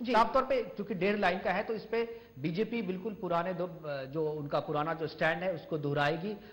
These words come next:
Speaker 2: और उससे वो अलग नहीं जा सकती। इतनी हिम्मत अभी बीजेपी में नहीं आई है, मुझे
Speaker 1: जी।
Speaker 2: लगता है कि वो इस मुद्दे से लेके, क्योंकि काफी दबाव है और कोर्ट के फैसले का ही सबको इंतजार करना
Speaker 1: जी।
Speaker 2: चाहिए। कोर्ट के फैसले के विपरीत या उसके अलग कोई भी पार्टी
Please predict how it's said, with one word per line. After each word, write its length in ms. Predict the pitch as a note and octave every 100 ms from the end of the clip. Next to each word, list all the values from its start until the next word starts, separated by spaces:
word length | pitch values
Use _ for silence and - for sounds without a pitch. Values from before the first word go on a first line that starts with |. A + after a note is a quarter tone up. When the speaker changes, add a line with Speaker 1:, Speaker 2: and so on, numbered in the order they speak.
| -
Speaker 2:
और 140 | F3+
उससे 240 | A3+ - A#3
वो 80 |
अलग 320 | A#3 F3+ A3 A3
नहीं 140 | A3+
जा 120 | A3
सकती। 260 | F#3 - A#3+
इतनी 260 | G3 A#3+
हिम्मत 280 | A3 F#3+ A3 A3+
अभी 180 | G3+
बीजेपी 360 | G#3 G#3 G#3+ A3
में 100 | G3
नहीं 220 | E3+ F3+
आई 140 | D3+ E3
है, 120 | F3+
मुझे 200 | D#3 D#3+
Speaker 1:
जी। 140 | C4+
Speaker 2:
लगता 120 | A3
है 200 | C3+ - - -
कि 60 | F3
वो 140 | G3
इस 100 | F#3+
मुद्दे 280 | F3 E3 F#3
से 100 | F#3
लेके, 240 | E3+ E3+
क्योंकि 360 | F#3+ A3 D#3+ D#3+
काफी 220 | E3 D#3+ G3
दबाव 360 | D#3+ D#3 E3+
है 220 | F3+ A3 - - -
और 480 | F3 A#3 B3 - - - - - -
कोर्ट 300 | A3+ C4 C4+
के 80 | B3+
फैसले 340 | F3+ E3+ G#3
का 120 | G3+
ही 100 | F#3+
सबको 300 | - F3+ F#3+
इंतजार 340 | F3 D#3+ E3+ E3+
करना 260 | D#3+ E3
Speaker 1:
जी। 80 | C4+
Speaker 2:
चाहिए। 200 | C#4+ G#3
कोर्ट 380 | G3+ F#3+ G#3 G3+
के 80 | G3
फैसले 440 | F3+ D#3 F3 G3
के 180 | F#3 F#3+
विपरीत 440 | D#3+ D#3+ E3 G#3 F#3
या 140 | F#3
उसके 320 | D#3 D#3 -
अलग 460 | F#3+ D3+ F3+ F#3+ -
कोई 220 | F3+ G3+
भी 100 | F3+
पार्टी 400 | D#3+ C#3+ G#3 A3